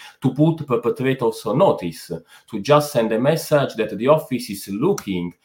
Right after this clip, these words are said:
at, uh, alleged international crimes, uh, currently being committed and could intervene if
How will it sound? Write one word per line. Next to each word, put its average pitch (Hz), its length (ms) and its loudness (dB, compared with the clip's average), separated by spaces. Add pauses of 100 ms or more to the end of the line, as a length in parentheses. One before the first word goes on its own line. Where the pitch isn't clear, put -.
(200)
at, 104 300 0
uh, 98 240 2
alleged 101 540 2
international 98 720 -4
crimes, 90 760 -2
uh, 85 680 -6
currently 101 480 -6
being 92 320 -6
committed 104 600 -4
and 107 140 -6
could 123 240 -4
intervene 123 640 0
if 123 160 0